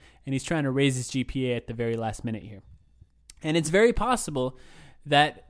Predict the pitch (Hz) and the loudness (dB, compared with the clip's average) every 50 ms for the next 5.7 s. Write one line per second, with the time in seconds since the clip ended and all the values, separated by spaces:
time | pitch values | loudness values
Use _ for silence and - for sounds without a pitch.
0 | - _ _ 170 160 151 147 151 160 175 180 170 170 170 156 - - 170 160 151 | -20 _ _ 0 0 4 6 6 6 4 4 0 -2 -4 -4 -4 -4 -2 -2 -2
1 | 156 147 143 - 165 160 139 147 147 147 139 131 135 - 147 131 135 127 - - | -4 -6 -8 -6 -8 -4 -2 0 0 0 0 -2 -4 -6 -4 -6 -4 -4 -4 -4
2 | 147 139 135 131 135 131 - - 135 123 127 127 127 - - - 123 113 113 120 | -2 -2 -2 -2 -2 -4 -4 -4 -4 -4 -4 -6 -8 -10 -10 -10 -10 -10 -10 -10
3 | 120 120 120 - - 147 135 123 113 120 135 143 151 147 - 143 135 131 135 127 | -10 -10 -10 -8 -8 -6 -6 -6 -2 -2 -2 -2 -2 -4 -6 -8 -6 -4 -4 -4
4 | 127 120 117 92 120 127 127 123 120 - - 131 123 127 120 110 107 113 104 - | -2 -4 -6 -4 -4 -6 -4 -6 -8 -6 -6 -8 -6 -6 -10 -10 -10 -14 -18 -12
5 | - 120 117 110 107 104 - - - 123 120 107 101 101 | -10 -8 -8 -8 -10 -10 -14 -12 -10 -10 -8 -8 -10 -12